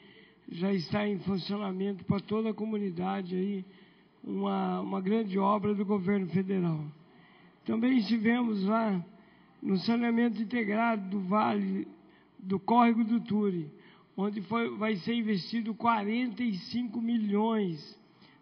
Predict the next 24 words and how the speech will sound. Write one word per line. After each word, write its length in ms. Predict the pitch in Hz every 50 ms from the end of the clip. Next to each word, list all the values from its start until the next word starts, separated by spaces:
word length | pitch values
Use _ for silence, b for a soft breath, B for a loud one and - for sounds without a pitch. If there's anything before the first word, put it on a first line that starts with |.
| _ -
tá? 340 | - 185 196 208 202 190 175 170 B B B B B B B B -
Esse 480 | - 208 208 226 233 214 185 226 233 240 240 240 240 240 233 226 220
investimento 720 | 202 208 226 202 - 214 220 220 220 226 240 233 196 175
foi 220 | - - 233 233
nós, 420 | 233 226 220 226 240 247 233 208 196
vereadores, 760 | 196 214 226 233 233 220 196 190 208 220 226 226 220 190 175
que 140 | - 226
aprovamos 800 | 233 196 214 240 233 214 190 196 214 226 233 226 220 208 190 165
semana 500 | - 202 208 208 208 214 214 208 196 190
retrasada, 920 | 185 185 190 185 190 208 196 196 180 165 175 220 233 233 226 240 233 214 - B B B B B B B B B B B - - - -
aprovamos 720 | 208 196 170 220 226 220 190 226 240 247 233 226 220 202
o 60 | 190
financiamento 760 | 175 202 247 247 254 240 214 185 226 220 220 220 226 240 226
de 100 | 196 220
quarenta 420 | - - 220 220 226 240 240 208 240
e 80 | 226 196
cinco 280 | 175 - 240 226 233 254
milhões 800 | 247 247 240 220 214 208 214 220 214 202 185 165 160 - - - B B B B B B B _ -
para 260 | 202 208 214 220 220
que 140 | 180 - 196
seja 360 | - - 214 214 214 196 214
realizada 720 | 214 208 214 220 233 226 214 196 175 196 214 226 220 214 220
essa 220 | 202 170 202 214
obra. 480 | 220 208 196 190 185 180 175 175 160